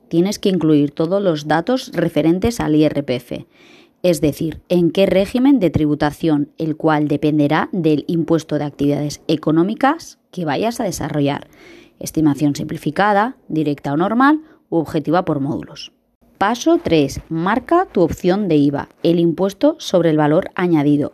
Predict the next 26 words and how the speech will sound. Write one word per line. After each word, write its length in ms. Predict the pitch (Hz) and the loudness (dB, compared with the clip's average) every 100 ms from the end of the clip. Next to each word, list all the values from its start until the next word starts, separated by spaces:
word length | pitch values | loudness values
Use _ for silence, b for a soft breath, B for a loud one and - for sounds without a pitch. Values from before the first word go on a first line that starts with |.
| - | -8
Aquí 440 | 151 143 220 294 | -8 -4 -2 -2
habrá 300 | - 160 156 | -2 -2 -2
que 100 | 151 | 0
marcar 460 | 156 139 - 208 277 | -2 -2 0 -2 0
la 140 | 151 | -2
fecha 360 | 147 156 - 160 | 0 -2 -2 -6
de 100 | 156 | 0
inicio 400 | 170 175 160 151 - | 2 2 0 -4 -2
de 160 | 151 | -4
actividad 520 | 143 - 139 160 226 _ | -2 2 2 2 0 _
y 100 | 190 | 0
el 120 | 170 156 | 0 2
régimen 520 | 175 - 156 143 - | -2 0 0 0 -2
aplicable 680 | 165 170 156 151 196 254 311 180 | -8 -4 -4 0 2 2 2 0
a 80 | |
la 100 | 147 | -2
tributación 720 | 139 147 147 139 139 175 220 | -2 -4 -4 -6 -4 -4 -2
del 160 | 165 139 | 0 0
iva. 400 | 131 - 185 143 _ B 165 185 B B | -2 -6 -12 -20 _ B -20 -20 B B
En 120 | 180 175 | 2 4
el 140 | 156 | 4
paso 380 | - - 247 - | 0 0 -2 0
cuatro 400 | 240 269 339 - | 0 0 -4 -6
marcarás 580 | 196 170 156 156 151 160 | -4 -2 0 -2 -2 -2
las 160 | 247 254 | -2 0
retenciones. 760 | 170 156 156 175 151 147 - | 0 0 2 2 2 0 -6